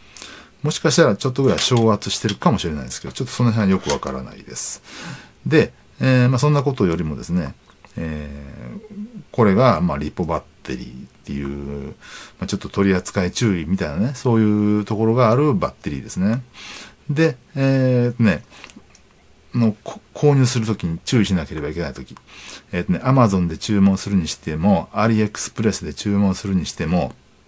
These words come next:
えーとね、このコネクタ、コネクタを、えーとね、選べる場合が多いんですよ。「あなたはどのコネクタで注文しますか？」ってね、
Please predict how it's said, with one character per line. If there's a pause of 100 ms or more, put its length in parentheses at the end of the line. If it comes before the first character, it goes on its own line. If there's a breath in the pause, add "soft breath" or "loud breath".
(920 loud breath)
え
ー
と
ね、 (100)
こ
の (280)
コ
ネ
ク
タ、 (640 soft breath)
コ
ネ
ク
タ
を、 (540)
え
ー
と
ね、 (100)
選
べ
る
場
合
が
多
い
ん
で
す
よ。 (640 loud breath)
「あ
な
た
は
ど
の (300)
コ
ネ
ク
タ
で
注
文
し
ま
す
か？」
っ
て
ね、